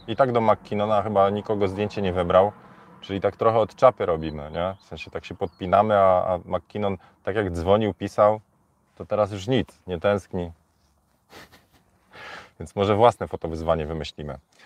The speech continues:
E, na pewno trzymam w zanadrzu fotowyzwanie, autoportret, a może i portret potem jak odblokują, zobaczymy. A właśnie, ważna rzecz, bo ostatnio rozważaliśmy temat, czy można robić sesje zdjęciowe bez maseczek.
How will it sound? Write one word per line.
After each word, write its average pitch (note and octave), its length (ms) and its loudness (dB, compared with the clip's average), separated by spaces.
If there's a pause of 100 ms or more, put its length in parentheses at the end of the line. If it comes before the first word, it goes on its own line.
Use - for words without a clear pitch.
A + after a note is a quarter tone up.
(260)
E, D#2+ 180 -2
na F#2+ 140 2
pewno A#2+ 240 2
trzymam B2+ 340 0
w A2 40 -4
zanadrzu A#2+ 580 2 (880)
fotowyzwanie, F#2 800 0 (100)
autoportret, G2 920 -2 (360)
a F3 60 -6
może B2+ 200 0
i D#2 40 -4
portret F2 440 -2
potem F#2+ 220 -6
jak F#2 160 -4
odblokują, F2 640 -4
zobaczymy. F2 420 -8 (200)
A C3+ 240 4
właśnie, A2 480 2
ważna G#2+ 280 2
rzecz, G2 300 2 (260)
bo F#2+ 240 0 (120)
ostatnio G#2+ 520 -2 (300)
rozważaliśmy G#2 880 2
temat, G#2 340 -2 (480)
czy G#2 100 -6
można A2 320 4
robić G#2 360 0
sesje E2+ 600 0
zdjęciowe F2+ 480 -4
bez F#2+ 180 0
maseczek. - 540 -4